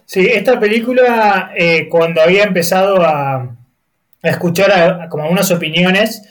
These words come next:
decían que le hacía acordar a como las primeras obras de Guillermo del Toro, un poquito del Espinazo del Diablo, lo cual comparto, me parece que, que tiene un poco de,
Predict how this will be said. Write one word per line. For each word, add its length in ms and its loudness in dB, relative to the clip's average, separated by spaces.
decían 420 0
que 440 0
le 240 2
hacía 320 0
acordar 680 0
a 500 0
como 160 -6
las 140 -2
primeras 380 0
obras 240 2
de 100 0
Guillermo 360 2
del 120 -4
Toro, 540 4
un 80 -8
poquito 260 -4
del 100 0
Espinazo 380 -2
del 120 -4
Diablo, 760 0
lo 140 -4
cual 360 0
comparto, 760 -2
me 100 -20
parece 260 -6
que, 300 -6
que 140 -16
tiene 340 0
un 80 -4
poco 360 -2
de, 380 -2